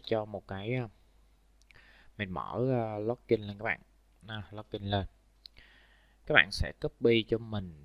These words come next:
từ cái form login này. Paste ra thay đổi mật khẩu ha. Mật khẩu cũ. Đây mình ghi là mật khẩu cũ.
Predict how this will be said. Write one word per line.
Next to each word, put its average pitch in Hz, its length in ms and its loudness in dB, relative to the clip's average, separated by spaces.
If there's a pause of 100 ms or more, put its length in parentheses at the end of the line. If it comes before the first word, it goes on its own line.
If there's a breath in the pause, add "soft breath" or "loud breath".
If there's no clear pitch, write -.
từ 98 320 2
cái 104 260 0 (120)
form 107 260 2
login 113 360 0
này. 87 240 -8 (1500)
Paste 101 200 -6
ra 101 240 -6
thay 98 100 -4
đổi 80 120 -8
mật 101 140 -14
khẩu 76 360 -6 (140)
ha. 110 220 -4 (960 loud breath)
Mật 101 200 -10
khẩu 85 380 -2
cũ. 95 340 2 (480)
Đây 104 120 -8
mình 95 160 -14
ghi 98 120 0
là 92 100 -6
mật 90 140 -14
khẩu - 240 -10
cũ. 85 300 -10